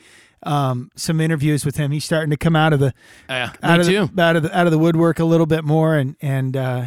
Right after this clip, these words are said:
Speaker 1: you know, he's still involved with Seven, his gear company, and, um, of course, his brother's killing it. You
Speaker 2: He's
Speaker 1: know?
Speaker 2: got some, and he's got some great videos on YouTube. That's stuff I've been seeing. Like,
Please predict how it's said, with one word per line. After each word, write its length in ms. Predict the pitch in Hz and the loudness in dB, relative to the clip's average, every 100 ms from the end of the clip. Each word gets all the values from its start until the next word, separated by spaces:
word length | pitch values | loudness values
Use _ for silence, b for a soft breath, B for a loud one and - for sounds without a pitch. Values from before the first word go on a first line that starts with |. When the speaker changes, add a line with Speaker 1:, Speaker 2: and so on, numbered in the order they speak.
| 135 | -6
Speaker 1:
you 140 | 175 | -4
know, 100 | 160 | -2
he's 140 | 151 | -2
still 240 | - - 175 | -4 -2 -2
involved 320 | 151 151 147 | 0 0 0
with 80 | 143 | -2
Seven, 400 | - 170 165 165 | -2 0 0 -2
his 160 | 135 | -4
gear 180 | 120 165 | -4 -6
company, 460 | 151 165 165 160 147 B B B B _ | -4 -4 -2 -2 -4 B B B B _
and, 440 | 156 151 147 143 | -4 -2 -2 -2
um, 320 | 143 143 139 135 | -2 -2 -4 -6
of 100 | - | -4
course, 240 | 185 175 | -2 -2
his 120 | 170 | -4
brother's 460 | 120 165 165 165 131 | 0 0 2 0 -4
killing 360 | - 202 202 | -4 -2 0
it. 140 | 220 - _ - | -2 -6 _ -4
You 100 | 160 | 0
Speaker 2:
He's 60 | |
Speaker 1:
know? 60 | 165 | 2
Speaker 2:
got 160 | 180 | 0
some, 100 | 196 - | -2 -4
and 140 | 160 | -2
he's 140 | 151 127 | -2 -2
got 180 | 190 | -4
some 140 | - 117 | -4 -6
great 360 | - 147 160 | -4 -2 -2
videos 480 | 123 135 135 147 143 | -4 -4 0 0 0
on 120 | 123 | 0
YouTube. 440 | 107 135 - 165 143 | -2 -4 0 -2 0
That's 200 | 139 - | -4 -6
stuff 320 | - 143 - | -6 -6 -4
I've 120 | 139 | -4
been 160 | 131 139 | -2 -4
seeing. 280 | - 143 135 | -4 -4 -4
Like, 180 | 113 | -6